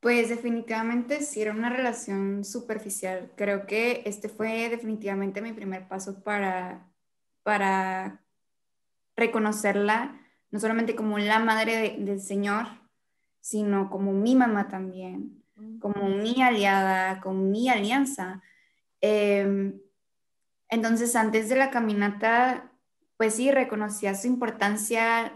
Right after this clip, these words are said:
Speaker 1: yo sabía como lo que había hecho en la vida de otras personas y admiraba mucho eso. Y anhelaba eso.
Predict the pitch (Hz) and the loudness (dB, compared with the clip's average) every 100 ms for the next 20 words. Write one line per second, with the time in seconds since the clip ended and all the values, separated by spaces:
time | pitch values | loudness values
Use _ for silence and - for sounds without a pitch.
0 | 202 196 202 208 214 208 214 214 220 214 | -8 -6 -2 0 2 2 2 2 -2 0
1 | 202 196 190 190 190 220 214 202 202 202 | 0 0 2 2 0 -2 -2 0 -2 -2
2 | 202 220 220 208 208 196 202 202 226 208 | -6 -8 -6 -6 -4 -2 -2 0 0 2
3 | 196 196 208 214 220 202 202 214 294 - | 2 2 0 -4 -6 -6 -6 -8 -10 -14
4 | _ _ _ _ _ _ _ _ _ _ | _ _ _ _ _ _ _ _ _ _
5 | _ _ - 240 226 226 220 226 240 320 | _ _ 0 6 6 6 6 8 8 10
6 | 294 240 262 - 208 196 196 - | 8 8 2 0 -2 0 -2 -6